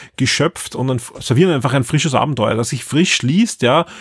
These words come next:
und sowohl geeignet ist für Neueinsteiger, wobei ich allen empfehlen würde, fangt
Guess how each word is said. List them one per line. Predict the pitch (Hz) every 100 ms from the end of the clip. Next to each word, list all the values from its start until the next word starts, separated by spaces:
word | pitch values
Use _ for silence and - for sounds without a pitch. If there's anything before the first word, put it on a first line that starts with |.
| -
und | - 135 147 147 143
sowohl | - 127 131 180
geeignet | - 107 151 160 147
ist | 151 -
für | - 143 139 127 - -
Neueinsteiger, | 107 120 185 151 - 107 135 143
wobei | 127 139
ich | 117 -
allen | 127 139
empfehlen | 113 127 131 120
würde, | 131 -
fangt | 127 135 -